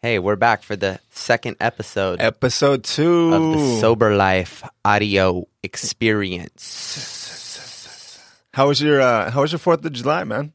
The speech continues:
Speaker 1: Oh my gosh, it was laid back. It was cool. Watched the fireworks up at Kate Sessions Park in Pacific Beach, San Diego.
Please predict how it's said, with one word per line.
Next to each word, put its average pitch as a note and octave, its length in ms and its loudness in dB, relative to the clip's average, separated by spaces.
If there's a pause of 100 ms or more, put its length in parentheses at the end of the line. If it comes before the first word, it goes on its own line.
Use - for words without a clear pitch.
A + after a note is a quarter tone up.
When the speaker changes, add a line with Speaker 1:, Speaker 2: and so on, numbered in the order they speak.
Speaker 1:
Oh A#2 160 -2
my F#2+ 220 -2
gosh, G2 360 2
it G#2+ 40 -4
was F#2+ 160 -4
laid G2+ 300 0
back. G#2+ 440 2
It G2+ 40 -6
was F#2 160 -12
cool. A#2 760 -2
Watched G#2+ 300 -2
the G#2 80 -6
fireworks G#2+ 840 0
up G#2 160 -2
at G2 80 -10
Kate G#2+ 240 -2
Sessions G2+ 500 -4
Park A2 400 2
in G2+ 120 -4
Pacific G2+ 680 -4
Beach, A2+ 420 -6
San G#2+ 340 -4
Diego. A2 840 0